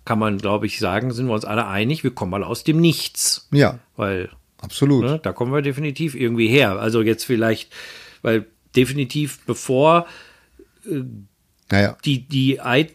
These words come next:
Speaker 1: die Same, die Eizelle, äh, getroffen hat,
Speaker 2: War ja nix.
Speaker 1: gab's keinen Gary Streberg.
Speaker 2: Nee,
Speaker 1: Da
Speaker 2: absolut
Speaker 1: kam,
Speaker 2: nicht.
Speaker 1: war nichts quasi.
Speaker 2: Genau.
Speaker 1: Und jetzt ist, und dann gab's Gary Streberg in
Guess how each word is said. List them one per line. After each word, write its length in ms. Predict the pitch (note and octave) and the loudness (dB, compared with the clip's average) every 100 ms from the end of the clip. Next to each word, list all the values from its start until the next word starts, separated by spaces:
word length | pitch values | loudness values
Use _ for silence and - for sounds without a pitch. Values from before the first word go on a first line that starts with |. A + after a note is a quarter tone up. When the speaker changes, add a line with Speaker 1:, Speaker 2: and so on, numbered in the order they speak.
| - - | -14 -6
Speaker 1:
die 120 | B2+ | -2
Same, 420 | A2+ A#2 D#3 F3 | 0 2 2 2
die 180 | C#3+ B2+ | 0 0
Eizelle, 1200 | A#2+ D3 - F3 F3 E3+ E3+ D3 D3+ D3+ D3+ D3 | 0 -2 0 0 2 2 2 0 0 0 -2 -2
äh, 80 | C#3+ | -2
getroffen 540 | C3 - C#3 D#3+ F#3+ F3 | -6 -6 -4 -2 -2 0
hat, 100 | G3+ | 4
Speaker 2:
War 80 | D3 | 6
ja 80 | A#2 | 6
nix. 360 | F#2 - - _ | 2 -2 -8 _
Speaker 1:
gab's 280 | - D3 - | -4 -4 -2
keinen 200 | B2 G#2 | -4 -2
Gary 220 | G2 F2 | -4 -4
Streberg. 480 | E2 - E2+ D#2+ D#2 | -8 -8 -10 -8 0
Speaker 2:
Nee, 140 | A2+ | 2
Speaker 1:
Da 60 | G2+ | 2
Speaker 2:
absolut 220 | G#2 A2 A#2 | 0 0 0
Speaker 1:
kam, 80 | - | 0
Speaker 2:
nicht. 80 | |
Speaker 1:
war 140 | G#2 A#2 | 0 2
nichts 580 | D3 C#3+ - - - - | 4 2 0 -4 -2 -2
quasi. 340 | D#2+ D#2 E2 | -4 -4 2
Speaker 2:
Genau. 120 | D#3 | 2
Speaker 1:
Und 60 | G#2 | 4
jetzt 160 | A#2 B2+ | 2 -2
ist, 180 | C3+ - | -6 -4
und 160 | C3 | 0
dann 360 | B2+ C#3 C#3+ C3 | 2 4 2 2
gab's 260 | B2+ - | -2 -2
Gary 260 | - C3 C3+ | 0 0 0
Streberg 600 | C3+ C3 C3+ C3 C3 - | -2 -2 2 2 0 -6
in 140 | - | -6